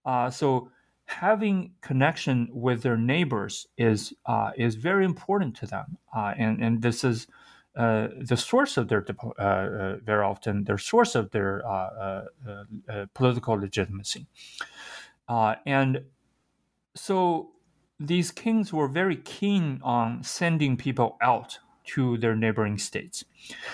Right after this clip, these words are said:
And these diplomats in the process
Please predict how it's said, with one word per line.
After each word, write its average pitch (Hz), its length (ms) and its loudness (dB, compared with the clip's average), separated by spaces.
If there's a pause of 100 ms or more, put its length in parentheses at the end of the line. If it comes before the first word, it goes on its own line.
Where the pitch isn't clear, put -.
(160)
And 147 180 0
these 165 200 0
diplomats 143 720 0 (380)
in 147 100 2
the 135 80 0
process 139 560 2